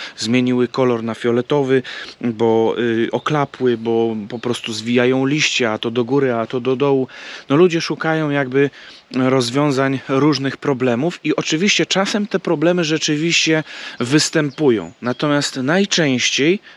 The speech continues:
problemem jest jedynie nasza nadgorliwość. To, że chcemy coś zrobić za szybko, za mocno, za dużo, zbyt opiekuńczo. To, że uprawiamy rośliny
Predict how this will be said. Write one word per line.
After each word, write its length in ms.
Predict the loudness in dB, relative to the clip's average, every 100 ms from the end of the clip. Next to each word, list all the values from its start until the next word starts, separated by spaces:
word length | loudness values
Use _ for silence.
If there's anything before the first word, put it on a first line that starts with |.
| -2
problemem 580 | 0 4 4 4 2 0
jest 260 | -2 -4
jedynie 420 | -2 0 0 -2 0
nasza 300 | -2 -2 -2
nadgorliwość. 880 | -4 0 0 2 0 -4 -8 -12 -12 -12 -12 -14 -2
To, 380 | 2 4 4 0
że 140 | -2
chcemy 380 | -4 -2 -2 -2
coś 220 | 0 0
zrobić 540 | 2 0 0 -2 -8 -6
za 240 | -2 0
szybko, 520 | 2 2 0 0 0 0 -6 -8
za 260 | -2 0
mocno, 500 | 2 0 -2 -4 -4 -4 -10 -20 -8 -4
za 260 | 0 0
dużo, 380 | 2 0 0 -2 -2 -12 -8
zbyt 480 | -6 2 2 2 -6 -8
opiekuńczo. 760 | 0 0 2 0 0 -4 -6 -12 -20 -20 -20 -2
To, 280 | 4 6 6
że 280 | 2 0 0
uprawiamy 600 | 0 0 0 0 0 0
rośliny 720 | 2 0 0 -2 0 -2